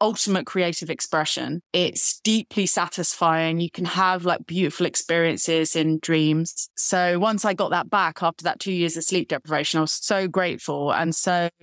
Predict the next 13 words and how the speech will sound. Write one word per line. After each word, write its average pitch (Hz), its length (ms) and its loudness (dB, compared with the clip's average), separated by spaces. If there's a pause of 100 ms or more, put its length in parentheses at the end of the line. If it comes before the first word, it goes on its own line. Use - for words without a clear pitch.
(340)
much 170 300 2
more 175 140 4
appreciative 175 640 0
of 151 140 0
it, 156 140 0
'cause 170 120 -6
I'd 175 100 0
always 170 220 2
taken 170 260 -2
it - 80 -6
for 160 80 -10
granted, 170 580 0 (460)
that 170 320 0